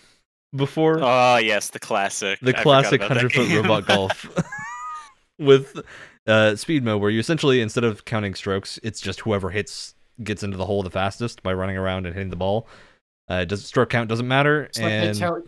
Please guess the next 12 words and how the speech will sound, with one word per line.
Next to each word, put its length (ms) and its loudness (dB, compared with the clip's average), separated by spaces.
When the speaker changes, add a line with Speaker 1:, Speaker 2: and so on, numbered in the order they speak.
Speaker 3:
just 140 -4
like 120 -2
they 100 -2
taught 240 -2
you 80 -6
in 60 -8
health 260 -8
class. 480 -12
Speaker 1:
Exactly, 520 -2
you 140 -8
know? 300 0
Seems, 640 0